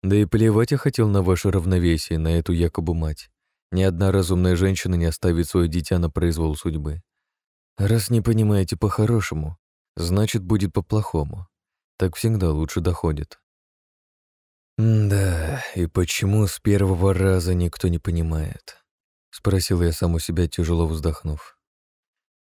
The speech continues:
«Похоже, ты ничего не понял, папаша», — процедил грубо я,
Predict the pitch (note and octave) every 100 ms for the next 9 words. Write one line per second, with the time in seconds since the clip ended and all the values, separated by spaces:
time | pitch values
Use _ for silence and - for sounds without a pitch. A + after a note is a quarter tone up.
0 | _ _ _ - G2 F#2 B2 B2 B2 A#2
1 | B2+ B2+ A#2 A#2+ A#2+ A#2+ A2 B2 B2 G2
2 | D#2+ D2+ _ _ - F#2 - G2+ D#2 -
3 | F2 _ _ _ _ _ - F#2 - F2
4 | F2 F2 D#2+ E2 D#2 D2+ D2+